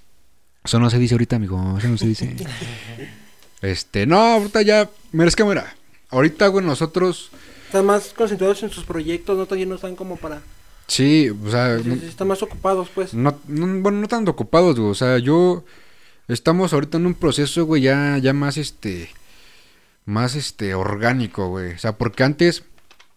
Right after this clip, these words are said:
Speaker 1: antes, pues, Santa Excusa nada más era, el, en cua-, bueno, cuando, en cuanto hice Santa Excusa, en ese tiempo la registré como marca.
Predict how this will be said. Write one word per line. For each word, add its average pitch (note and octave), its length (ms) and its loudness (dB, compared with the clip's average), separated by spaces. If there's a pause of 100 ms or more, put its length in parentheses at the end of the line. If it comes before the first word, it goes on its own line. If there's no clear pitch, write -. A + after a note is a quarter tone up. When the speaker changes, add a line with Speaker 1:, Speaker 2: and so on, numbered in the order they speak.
(600)
Speaker 1:
antes, C3+ 320 0
pues, A2+ 180 -6
Santa A2 200 -2
Excusa C3 320 -2
nada C3+ 120 0
más C#3 200 -2
era, A#2 460 0 (320)
el, A2+ 260 0
en A2+ 140 0
cua-, A#2+ 200 -2
bueno, C3 220 0
cuando, G#2+ 240 -2
en G#2+ 140 -2
cuanto A2 260 -6
hice D#3 160 -6
Santa B2 220 -6
Excusa, C3 320 -6
en C#3+ 80 -4
ese C#3 160 -6
tiempo C3 320 -4
la G2+ 120 0
registré G2+ 360 -8
como G#2 180 -6
marca. G2 360 -10